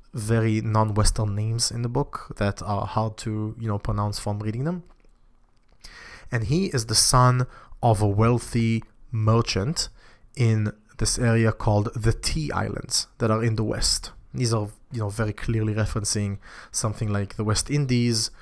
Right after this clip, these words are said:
or rather how the West Indies might have been perceived by Europeans when they set out on, on their journey. So think about an archipelago of many islands, each with their own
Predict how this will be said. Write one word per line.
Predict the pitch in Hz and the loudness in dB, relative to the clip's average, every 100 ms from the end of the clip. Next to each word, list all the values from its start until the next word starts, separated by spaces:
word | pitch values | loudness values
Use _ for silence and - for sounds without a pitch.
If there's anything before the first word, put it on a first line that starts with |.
| - - - | -20 -20 -4
or | - 117 107 107 - | 4 4 6 2 0
rather | 110 110 104 101 | 2 2 2 2
how | 110 | 2
the | 110 | 4
West | 110 - | 2 2
Indies | 117 107 101 | 0 -2 0
might | 104 104 - - - - | 2 0 -2 -10 -18 -4
have | 113 104 | -2 0
been | 117 101 | 0 0
perceived | - 101 - 135 143 117 110 | -2 0 2 2 2 0 -2
by | 110 104 101 98 - - - - - | -2 0 -2 -6 -12 -20 -20 -20 -8
Europeans | 110 107 104 - 110 101 104 98 - - - - | -2 0 2 2 4 2 2 -2 -4 -12 -14 -6
when | 107 | 0
they | 101 | 2
set | 95 113 104 | 2 2 2
out | 98 | 0
on, | 98 98 - | -2 -4 -6
on | 104 101 | -4 -4
their | 101 | 0
journey. | 127 135 127 107 - - | 2 2 2 -2 -6 -8
So | - 104 | -4 -4
think | - 107 | -4 -2
about | 104 104 98 - - - - - - | 2 4 2 -2 -16 -20 -20 -16 -4
an | 110 | 0
archipelago | 101 - - 110 135 139 135 131 127 117 | 0 0 2 4 4 4 6 6 6 4
of | - 110 104 | 2 -2 -2
many | 104 110 110 110 107 - | -2 -2 0 0 -2 0
islands, | 120 123 120 117 113 107 - | 2 4 4 2 2 -2 -2
each | 123 - - | -2 -2 0
with | 110 | 0
their | 110 104 | 2 0
own | 110 113 107 | 0 0 0